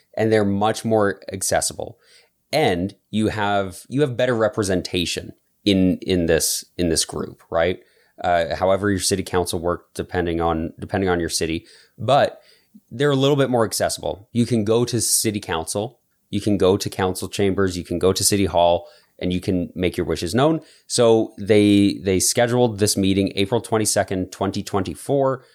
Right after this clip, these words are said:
for, uh, it says in this article from Livewire Calgary, it says, "During the December fourteenth regular meeting of City Ca-, of Calgary City Council, councilors approved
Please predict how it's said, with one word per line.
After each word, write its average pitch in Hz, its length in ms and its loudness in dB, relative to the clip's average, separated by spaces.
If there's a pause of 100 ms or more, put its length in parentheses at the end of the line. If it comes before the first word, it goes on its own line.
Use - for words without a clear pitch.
(240)
for, 95 720 2
uh, 87 400 0
it - 220 -8
says 92 460 0
in 101 160 -2
this 92 160 -2
article 95 400 -2
from 90 280 -6
Livewire 85 560 0
Calgary, 104 520 -2 (420)
it - 180 -8
says, 90 280 0
"During 156 260 0
the 156 60 -4
December 127 400 0
fourteenth 123 880 -2
regular 104 480 0
meeting 90 520 0
of 92 180 -2
City 101 260 -2
Ca-, - 300 -8
of 95 120 -4
Calgary 98 340 -2
City 120 200 -6
Council, 85 520 -8 (260)
councilors 151 400 -4
approved 92 420 -4